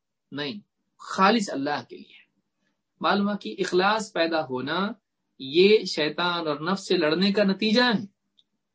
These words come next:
جب تک آدمی اخلاص کے ساتھ جہاد نہیں کرے گا، وہ آدمی جہنم میں جائے گا۔ اسی لیے قیامت کے دن ایک آدمی قتل ہوا ہوگا،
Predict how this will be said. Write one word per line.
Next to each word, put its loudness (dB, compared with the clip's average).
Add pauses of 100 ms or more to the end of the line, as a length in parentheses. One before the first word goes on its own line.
(140)
جب -2
تک 2
آدمی 4
اخلاص 2
کے 0
ساتھ 2
جہاد 0
نہیں -2
کرے 0
گا، -4
وہ 0
آدمی 0
جہنم -4
میں -2
جائے 0
گا۔ -20 (1120)
اسی -6
لیے 2
قیامت 2
کے 0
دن 0 (500)
ایک 0
آدمی 2
قتل -2
ہوا 4
ہوگا، -2